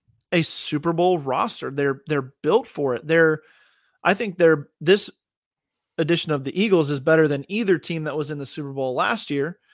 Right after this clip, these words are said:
And I think that they're better than Kansas City overall. They're, they're deeper. They've got more talent on both sides of the football. Um, you could probably even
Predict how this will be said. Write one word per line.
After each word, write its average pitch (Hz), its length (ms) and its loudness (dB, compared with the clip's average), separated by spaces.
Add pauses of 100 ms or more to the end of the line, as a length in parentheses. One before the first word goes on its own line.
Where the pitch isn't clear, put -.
(420)
And 147 540 -2 (100)
I 151 100 -2
think 160 280 -6
that 175 120 -12
they're 165 140 2
better 139 240 2
than 165 160 -4
Kansas 165 320 -2
City 208 240 4
overall. 143 400 4
They're, 135 340 0
they're 131 180 -4
deeper. 196 720 2
They've 143 140 -8
got 147 340 0
more 151 260 -2
talent 170 460 -2
on 135 220 -6
both 151 240 2
sides 147 340 2
of 135 60 -6
the 135 80 -6
football. 139 600 -2 (600)
Um, 135 420 -4
you 160 140 -2
could 139 200 -8
probably 165 480 0
even 156 500 0